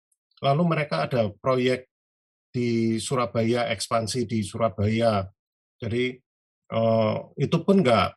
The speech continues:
apa, nggak terduga gitu loh. Aku bakal balik ke Surabaya, kumpul sama my parents gitu. Akhirnya ya dari mereka ada green light untuk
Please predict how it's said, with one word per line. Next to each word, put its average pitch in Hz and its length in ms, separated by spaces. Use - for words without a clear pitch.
apa, 117 240
nggak 113 320
terduga 151 640
gitu 156 240
loh. 113 320
Aku 117 320
bakal 113 320
balik 117 400
ke 123 80
Surabaya, 113 720
kumpul 120 400
sama 113 240
my 110 240
parents 127 640
gitu. 110 560
Akhirnya 117 400
ya 101 200
dari 113 240
mereka 139 640
ada 113 240
green 117 320
light 135 320
untuk 127 720